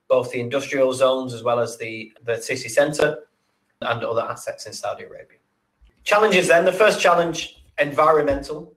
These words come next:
So naturally, there's the, the challenge of the environmental aspects. Very hot, very humid environments. Not always does each substation have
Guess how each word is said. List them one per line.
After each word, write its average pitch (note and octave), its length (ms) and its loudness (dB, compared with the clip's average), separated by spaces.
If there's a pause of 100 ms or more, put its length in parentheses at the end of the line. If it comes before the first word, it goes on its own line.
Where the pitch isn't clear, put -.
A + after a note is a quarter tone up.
(120)
So C3+ 280 -2
naturally, C#3 540 -4
there's B2+ 320 -6
the, B2+ 380 -10
the D#3+ 80 -12
challenge C#3 480 -4
of A#2+ 180 -8
the A#2+ 480 -10 (160)
environmental B2 960 -2
aspects. - 600 -6 (800)
Very D#3 320 4
hot, - 420 2
very C#3+ 260 4
humid D3+ 460 -2
environments. B2 840 -4 (440)
Not C#3 260 0
always E3 540 4
does C#3 300 -10
each D3+ 200 -10
substation C3+ 540 -2
have B2+ 380 -4